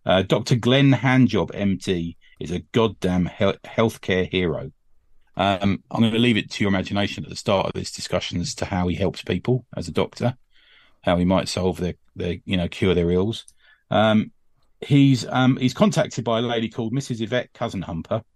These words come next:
um, who needs her husband. Her husband's in a coma and he, she needs to get him out of it. Uh, apparently he was, um, he, when he drinks red wine, um, this man gets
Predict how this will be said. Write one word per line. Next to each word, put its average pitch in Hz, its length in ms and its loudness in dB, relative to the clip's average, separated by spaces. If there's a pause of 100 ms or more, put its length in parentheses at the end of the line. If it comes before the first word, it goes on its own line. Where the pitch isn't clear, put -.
(520)
um, 110 440 4
who 107 300 2
needs 113 320 0
her 113 100 2
husband. 95 520 -4
Her 110 120 -2
husband's 107 400 0
in 95 60 -2
a 87 80 -4
coma 92 300 0
and 90 80 -2
he, 92 100 -4
she 98 200 -6
needs 95 220 -2
to - 100 -8
get 78 140 -2
him 90 100 0
out 87 180 -4
of 80 60 -10
it. - 140 -10 (600)
Uh, 90 220 4
apparently 120 420 4
he 113 200 4
was, 95 200 -2
um, 101 180 2
he, - 180 -2
when 123 140 4
he 117 80 6
drinks 107 460 0
red 101 200 -4
wine, 87 460 -4 (180)
um, 85 400 -6 (340)
this - 160 -2
man 90 180 4
gets - 260 -4